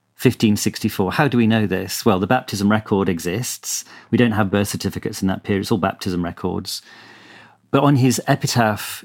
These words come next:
in Holy Trinity Church, it says that he died on the twenty-third of April, sixteen sixteen, aged fifty-three, which suggests that that's, that was the beginning of his fifty-third year, which means that he died on his birthday, the twenty-third of April.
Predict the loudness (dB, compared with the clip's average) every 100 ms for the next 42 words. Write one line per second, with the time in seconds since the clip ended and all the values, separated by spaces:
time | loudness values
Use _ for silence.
0 | _ 2 4 4 2 2 2 0 0 2
1 | 2 0 -2 0 0 0 0 2 4 2
2 | 0 -2 -6 -14 -20 -6 2 2 2 2
3 | 2 2 2 2 2 0 -2 -4 -6 -4
4 | -4 -6 -4 -4 -4 -4 -4 0 0 2
5 | 0 0 -2 -4 -2 -2 -6 -4 -2 -2
6 | -6 -12 _ _ _ -20 _ -2 -2 0
7 | 2 4 2 -2 -4 -6 -6 -4 -2 -2
8 | -2 -2 0 -2 -2 -2 4 4 4 2
9 | 0 0 -2 0 -4 -2 0 2 0 0
10 | 0 -2 -4 -10 -18 _ _ _ -6 0
11 | 0 0 -2 2 2 2 -2 -2 -4 -4
12 | -6 -6 -8 -8 -10 -12 -8 -6 -6 -6
13 | -6 -6 -8 -8 -10 -12 -14